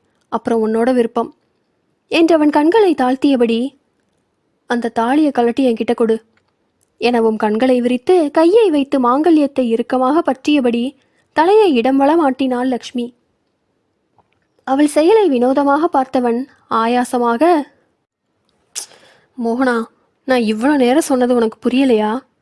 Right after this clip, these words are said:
அதை ஒரு ஆண் உன் கழுத்துல அவன் கையால சுய நினைவோடு தாலிக்கான அர்த்தம் தெரிஞ்சு முழு மனசோட கட்டியிருந்தாதான் அதுக்கு மதிப்பு உண்டு. இப்போ அது வெறும் தங்கத்தாலி கோர்த்த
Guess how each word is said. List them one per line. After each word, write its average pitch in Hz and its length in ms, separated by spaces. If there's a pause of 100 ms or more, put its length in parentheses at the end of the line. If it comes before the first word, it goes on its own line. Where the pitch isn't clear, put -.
(340)
அதை 285 240
ஒரு 262 300
ஆண் 262 400 (200)
உன் 262 160
கழுத்துல 254 540 (120)
அவன் 226 380
கையால 247 400 (680)
சுய 392 340
நினைவோடு 262 560 (400)
தாலிக்கான 262 500
அர்த்தம் 233 440
தெரிஞ்சு 247 440 (480)
முழு 226 200
மனசோட 254 480
கட்டியிருந்தாதான் 269 800
அதுக்கு 247 200
மதிப்பு 240 340
உண்டு. 226 340 (720)
இப்போ 262 280
அது 240 200
வெறும் 294 320
தங்கத்தாலி 262 640
கோர்த்த 269 540